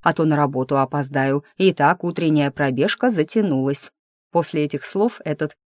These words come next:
недоспасатель рванул вниз по улице с такой скоростью, словно был бандитом, за которым гнались законники. Я же с убийственной улыбкой повернулась к тетке, столь ратовавшей за котиков, и предложила:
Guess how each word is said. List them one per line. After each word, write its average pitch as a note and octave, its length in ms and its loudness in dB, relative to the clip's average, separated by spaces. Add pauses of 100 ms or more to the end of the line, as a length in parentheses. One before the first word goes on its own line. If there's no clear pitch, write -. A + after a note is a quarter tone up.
недоспасатель F3+ 920 -2 (160)
рванул D#3+ 440 0
вниз E3 300 -4
по - 120 -4
улице D3+ 440 -2
с - 80 -8
такой D3+ 300 -4
скоростью, D#3 640 -6 (300)
словно F#3+ 420 -2
был F3 260 -4 (160)
бандитом, D3+ 800 -2
за D#3 160 -2
которым F3 460 0
гнались C#3+ 420 0
законники. C#3 720 -2 (340)
Я F#3 200 4
же D#3 120 -2
с - 100 -4
убийственной D3+ 600 0
улыбкой E3 540 0 (260)
повернулась G3+ 640 0
к - 100 -18
тетке, C#3 500 -8 (160)
столь - 380 -2
ратовавшей A3+ 720 -2
за D#3 180 0
котиков, C#3+ 560 -4 (300)
и G3+ 100 0
предложила: F3 760 -2